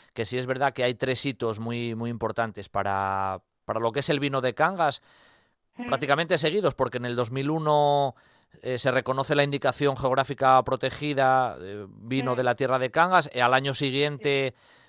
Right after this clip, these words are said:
Speaker 1: se da el tema del Consejo Regulador Vinos de la Tierra de Cangas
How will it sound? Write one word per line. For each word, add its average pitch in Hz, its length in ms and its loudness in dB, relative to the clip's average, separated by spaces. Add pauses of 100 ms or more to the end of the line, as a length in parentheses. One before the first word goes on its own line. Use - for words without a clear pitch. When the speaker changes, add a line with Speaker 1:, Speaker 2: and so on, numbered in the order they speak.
Speaker 1:
se 120 220 -4
da 123 120 4
el 127 100 -2
tema 135 240 0
del 127 100 -2
Consejo 127 400 -4
Regulador 123 960 0
Vinos 127 400 -6
de 123 80 0
la 113 120 0
Tierra 123 220 -2
de 120 140 -2
Cangas 131 580 0